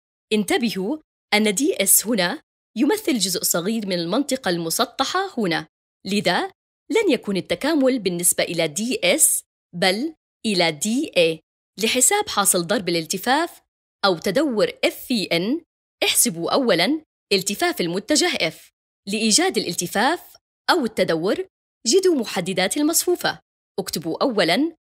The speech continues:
المحددات I و J و K، وفي الصف الثاني اكتبوا المشتقة الجزئية بالنسبة إلى X وبالنسبة إلى Y، وهنا المشتقة الجزئية بالنسبة إلى Z. تذكروا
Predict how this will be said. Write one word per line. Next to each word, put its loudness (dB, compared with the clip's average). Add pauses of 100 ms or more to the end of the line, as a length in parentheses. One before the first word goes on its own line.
(180)
المحددات -2 (360)
I 4 (540)
و 4
J 2 (800)
و -2
K، 2 (400)
وفي -2
الصف 0
الثاني 0 (160)
اكتبوا -4
المشتقة -2
الجزئية -4 (340)
بالنسبة 4
إلى -2 (200)
X 0 (340)
وبالنسبة 2
إلى -2 (340)
Y، -10 (400)
وهنا 4
المشتقة 0
الجزئية 0
بالنسبة 2
إلى 0
Z. -2 (400)
تذكروا 0